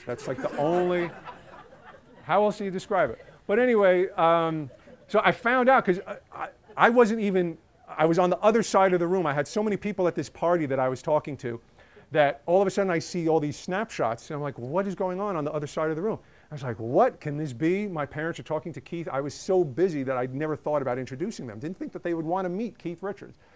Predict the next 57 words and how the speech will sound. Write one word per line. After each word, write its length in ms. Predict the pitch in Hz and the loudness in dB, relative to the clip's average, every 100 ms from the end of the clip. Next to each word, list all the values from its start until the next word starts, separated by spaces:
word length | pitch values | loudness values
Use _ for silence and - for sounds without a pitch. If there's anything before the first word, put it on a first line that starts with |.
| _ _ | _ _
But 80 | 151 | 0
I 100 | 135 | 2
was 160 | 151 151 | 2 0
wrong 320 | 269 254 123 | -2 -2 -4
because 220 | 123 127 | -10 -6
they 120 | 131 | -6
knew 220 | 131 143 | -6 -8
Keith 320 | 135 - 156 - | -10 -10 -10 -8
was 140 | 117 | -8
a 40 | |
very 280 | 107 123 127 | -4 -2 -2
important 360 | 123 127 127 123 | -4 -8 -10 -10
part 180 | - 117 | -6 -6
of 80 | 117 | -4
my 100 | 127 | -6
life. 220 | 185 139 _ - _ _ _ _ | -6 -8 _ -20 _ _ _ _
So 140 | - 160 | -2 2
what 160 | 143 | 4
I 80 | 131 | 2
found 260 | 127 156 147 | 2 -2 0
out 120 | 123 | -2
happened 420 | 156 196 - 120 | -6 -12 -10 -12
is 160 | 101 135 | -10 -8
that 160 | 131 | -10
Keith 240 | - 175 156 | -10 -10 -8
is 120 | 113 | -8
walking 380 | 117 139 151 139 | -2 -2 -2 -8
through 180 | 135 131 | -6 -6
the 80 | |
room. 340 | 117 107 107 120 _ _ - | -6 -8 -10 -14 _ _ -10
My 140 | 123 | -8
dad 400 | 127 143 151 131 | -4 -4 -4 -6
grabs 320 | 127 143 147 | 0 0 0
him 100 | 139 | -4
by 160 | 123 123 | -2 -2
the 100 | 117 | -4
shoulder 540 | - 117 110 110 123 - _ - | -6 -6 -4 -4 -8 -10 _ -14
and 80 | 131 | -6
says, 180 | 147 139 | -4 0
"Hey, 180 | 202 214 | 0 0
Keith, 400 | - 262 147 131 | -2 -2 -2 -2
we're 160 | 190 | 0
Bill's 320 | 180 233 202 | 2 2 0
parents." 680 | - - 240 156 95 101 - - - _ | -2 -6 -2 -2 -2 -8 -20 -20 -20 _
And 160 | 131 127 | -12 -8
Keith 260 | - 196 196 | -4 -4 -4
turns 320 | 175 190 156 | -4 -2 -2
around 360 | 151 151 151 | -4 -4 -4
and 60 | 147 | -6
says, 360 | 151 139 123 113 | -6 -6 -6 -8
"Well, 180 | 123 | -6
you've 220 | 123 143 123 | -6 -6 -6
got 240 | 123 107 | -6 -6
quite 260 | - 147 165 | -10 -8 -6
a 60 | |
boy 400 | 139 139 120 104 | -4 -6 -6 -8
there." 360 | 104 110 120 | -8 -6 -6